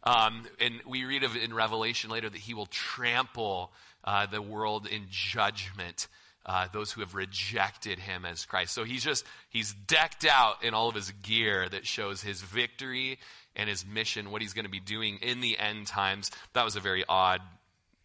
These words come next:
recollection of the appearance of Jesus. But here's what he says as he's standing there in Revelation. "I am he who lives and was dead,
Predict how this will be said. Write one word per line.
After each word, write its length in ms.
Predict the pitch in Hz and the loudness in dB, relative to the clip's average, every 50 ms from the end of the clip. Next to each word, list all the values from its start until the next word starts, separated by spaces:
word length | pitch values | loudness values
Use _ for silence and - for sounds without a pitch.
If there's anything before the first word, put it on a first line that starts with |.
| _ _ _ _ _ _ _ 107 | _ _ _ _ _ _ _ -2
recollection 640 | 110 104 98 - - 104 92 92 - - - 107 95 | 0 0 0 0 0 0 0 0 0 -4 -8 -8 -8
of 80 | 87 | -8
the 80 | 87 92 | -8 -10
appearance 400 | 90 - - 101 95 92 87 92 | -10 -6 -6 -6 -4 -4 -4 -8
of 80 | 95 87 | -8 -8
Jesus. 420 | 90 98 101 98 90 90 - - - - - - - | -8 -8 -8 -6 -6 -6 -8 -8 -10 -14 -20 -18 -2
But 120 | - 123 117 | -2 -2 2
here's 260 | 123 156 170 165 170 | 4 2 2 4 6
what 140 | 170 165 143 | 6 6 6
he 80 | 120 | 6
says 340 | - - - 135 143 147 120 | 4 4 6 6 6 6 4
as 140 | 120 107 101 | 0 0 -2
he's 160 | 113 110 107 | 0 4 4
standing 500 | - - - - 127 123 131 143 139 117 | 6 6 6 6 4 4 4 2 0 0
there 160 | 110 104 101 | 0 0 0
in 60 | 104 | 0
Revelation. 680 | 101 101 101 98 104 104 104 117 113 - - 104 98 95 - - - - - - _ - | 0 0 0 0 0 0 0 0 0 -2 -2 -4 -4 -6 -12 -18 -20 -20 -20 0 _ 6
"I 220 | 120 127 147 160 | 8 8 8 8
am 260 | 185 196 190 180 165 | 6 6 4 4 2
he 440 | 147 - - - 151 151 160 170 160 - - | -2 -6 -2 0 2 2 2 0 -2 -8 -10
who 180 | 156 139 120 113 | -8 -8 -6 -4
lives 880 | 107 107 110 110 113 120 123 143 196 190 190 202 202 - - - - - - - - - _ _ _ _ _ _ _ | -4 -2 0 0 2 2 2 0 -2 -4 -8 -6 -4 -4 -4 -4 -8 -12 -18 -20 -20 -20 _ _ _ _ _ _ _
and 340 | 117 120 123 135 139 143 151 | 4 4 4 4 0 -2 0
was 320 | 156 156 151 139 120 110 | 0 0 0 0 -2 -4
dead, 880 | 107 101 123 131 123 123 120 113 110 113 117 120 127 147 156 160 156 | -4 0 4 6 8 8 8 8 6 4 2 2 0 -2 -4 -4 -8